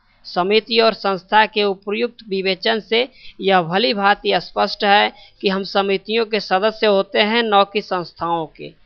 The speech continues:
इस संबंध में भ्रम का मूल कारण यह है कि समिति और संस्था शब्दों का साधारणतः पर्यायवाची शब्दों के रूप में प्रयोग किया जाता है। समाजशास्त्री शब्दावली से समिति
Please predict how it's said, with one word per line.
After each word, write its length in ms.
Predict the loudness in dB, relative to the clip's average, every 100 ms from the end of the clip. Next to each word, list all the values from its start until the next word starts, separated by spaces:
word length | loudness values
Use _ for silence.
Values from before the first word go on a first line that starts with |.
| _ -10 -6
इस 160 | -6
संबंध 520 | -2 0 0 0 -2
में 280 | -2 0 -2
भ्रम 280 | 0 -2 0
का 180 | 0 0
मूल 280 | 0 -2 0
कारण 380 | 2 2 4
यह 220 | 2 4 4
है 300 | 4 2 -2 -12 -16 -12
कि 80 |
समिति 540 | -6 -2 0 0 0 0
और 120 | 0
संस्था 500 | 0 -4 -4 0 0
शब्दों 480 | 0 -4 -4 -4 -2
का 220 | 0 0
साधारणतः 720 | 0 -2 2 2 2 0 -4
पर्यायवाची 800 | -4 -2 0 2 2 2 0 -4
शब्दों 420 | -4 -6 -4 -6
के 200 | -6 -6
रूप 220 | -4 -4 -6
में 240 | -6 -6 -6 _ _ _ _ _ -20 -20 -20 _ _
प्रयोग 420 | 0 4 4 2
किया 240 | 2 6 6
जाता 340 | 4 0 0
है। 320 | -2 -4 -10 -10
समाजशास्त्री 960 | -2 2 4 2 2 2 2 0 -2 0
शब्दावली 720 | 0 0 4 6 6 2 0
से 220 | -2 -6
समिति 600 | -2 -2 0 -4 -2 -6